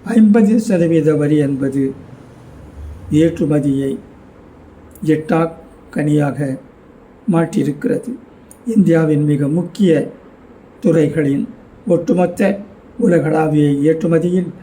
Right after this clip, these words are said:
அமெரிக்காவுக்கு மட்டும் முப்பது, நாற்பது சதவீதம்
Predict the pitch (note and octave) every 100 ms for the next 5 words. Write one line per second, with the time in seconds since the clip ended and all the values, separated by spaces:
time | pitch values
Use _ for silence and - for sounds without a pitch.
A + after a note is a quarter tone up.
0 | - - - - F3 E3 E3 D#3+ D3 D3
1 | D#3+ D#3 E3+ - G#3+ G#3 - - - -
2 | - - - G#3 E3+ - E3+ D#3 D3 D3+
3 | D#3 E3 C#3+ C#3+ C3+ - - - - -
4 | E3+ D#3+ D3+ D3+ C#3+ C#3 -